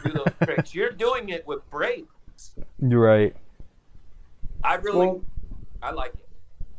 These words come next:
Speaker 3: I think it's cool 'cause you have guys that are, like, traditional mini ramp rider style.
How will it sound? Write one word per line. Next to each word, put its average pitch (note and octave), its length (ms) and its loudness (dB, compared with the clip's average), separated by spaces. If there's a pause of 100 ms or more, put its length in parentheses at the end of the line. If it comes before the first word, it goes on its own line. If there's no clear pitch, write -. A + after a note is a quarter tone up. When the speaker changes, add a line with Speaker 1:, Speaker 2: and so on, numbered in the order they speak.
(320)
Speaker 3:
I F#3+ 120 2
think B3 180 0
it's - 100 -6
cool G#3+ 260 -6
'cause G#3 180 -4
you F#3+ 120 -4
have F#3 180 0
guys D#3 280 -6
that E3 100 -6
are, D#3 100 -4
like, C3 200 -8 (420)
traditional D3+ 640 -2
mini C3+ 280 -2
ramp C#3+ 340 -4
rider D3 300 -2
style. E3 560 -2